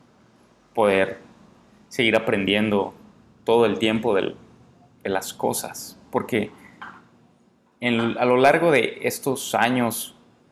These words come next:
casi para llegar a cien episodios, amigos, cien episodios de Hablemos Español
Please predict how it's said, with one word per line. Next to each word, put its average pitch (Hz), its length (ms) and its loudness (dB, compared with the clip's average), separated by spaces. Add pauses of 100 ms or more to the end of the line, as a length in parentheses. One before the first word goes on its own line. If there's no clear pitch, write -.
(680)
casi - 280 0
para 107 220 0
llegar 104 260 2
a 104 340 0
cien 226 420 4
episodios, 170 680 4
amigos, - 380 -2
cien 131 240 0
episodios 120 480 0
de 95 320 0 (600)
Hablemos 104 520 0
Español 92 520 -4